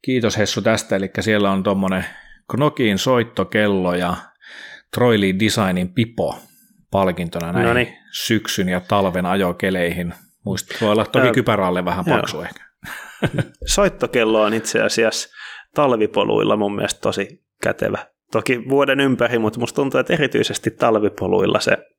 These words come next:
Speaker 2: ö, se niin, niin musta tuntuu, että silloin on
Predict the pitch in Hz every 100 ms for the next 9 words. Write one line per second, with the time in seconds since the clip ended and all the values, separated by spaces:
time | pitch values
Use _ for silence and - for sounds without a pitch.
0 | _ _ _ _ _ - 104 - - -
1 | - - _ _ - 113 110 107 107 110
2 | 107 - - - - - - - 147 143
3 | 143 202 170 117 110 110